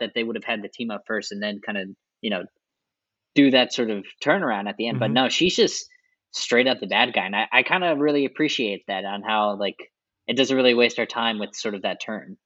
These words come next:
Speaker 1: But what are your guys' thoughts on Wanda sort of after, you know, the events of WandaVision and going into this movie?
Speaker 2: I saw a lot of people talking about how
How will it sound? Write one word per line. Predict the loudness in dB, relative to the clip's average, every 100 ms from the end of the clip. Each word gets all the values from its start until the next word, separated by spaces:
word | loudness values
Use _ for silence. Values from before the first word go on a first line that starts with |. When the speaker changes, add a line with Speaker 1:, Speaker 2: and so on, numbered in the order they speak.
| _ _ _ 4
Speaker 1:
But | 8
what | 8
are |
your | 6 4
guys' | 0 -2
thoughts | -4 -4 -2
on | -4
Wanda | -4 -4 -4 -4
sort | -4 -6
of | -6 -10 _
after, | 4 4 0 -2 -2 -4
you | -6 -6
know, |
the | -2
events | -2 -2 -6
of | -4
WandaVision | -2 -2 -6 -8 -8
and | -6
going | -6 -6
into | -12 -14
this | -14 -16
movie? | -20 -20 -20 _ _ _ _ _ _ _ _ _ -2
Speaker 2:
I | 2 2 2 0 -2 -6 -10
saw | -10 2 4 4
a | 4
lot | 4 4
of | 4
people | 2 0 0
talking | 2 0 0 -4
about | 2 2 2
how | 0 0